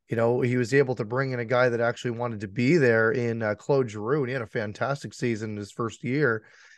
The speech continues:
And then, um, signed some guys to some pretty decent contracts for what they bring to the team in Stützle and, uh, and Tkachuk.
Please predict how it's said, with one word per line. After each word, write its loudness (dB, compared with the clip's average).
And 2
then, 4
um, 0
signed 2
some -6
guys 4
to -10
some -10
pretty -2
decent -2
contracts -2
for -2
what 0
they 0
bring -2
to -2
the -4
team -2
in -2
Stützle 0
and, -4
uh, 0
and -4
Tkachuk. 0